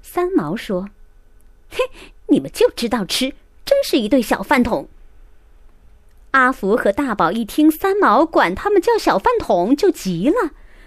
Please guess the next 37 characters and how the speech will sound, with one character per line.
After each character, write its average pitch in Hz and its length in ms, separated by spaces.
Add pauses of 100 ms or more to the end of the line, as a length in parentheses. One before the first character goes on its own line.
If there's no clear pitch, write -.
(200)
阿 226 180
福 190 240
从 202 240
桌 269 220
上 220 240 (200)
抄 - 160 (140)
起 262 160
一 285 60
个 330 120
砚 311 200
台， 196 380 (200)
就 285 160
朝 196 180
三 359 240
毛 269 180
头 180 220
上 427 220
砍 - 320
去。 - 280 (960)
三 226 260
毛 175 320 (140)
连 247 260
忙 285 360
弯 381 180
腰 415 120 (120)
一 359 60
躲， 190 400 (260)
砚 247 260
台 180 380
从 196 340
三 254 260
毛 233 140
头 190 220
上 240 200
飞 392 320
过 349 160
去， 196 340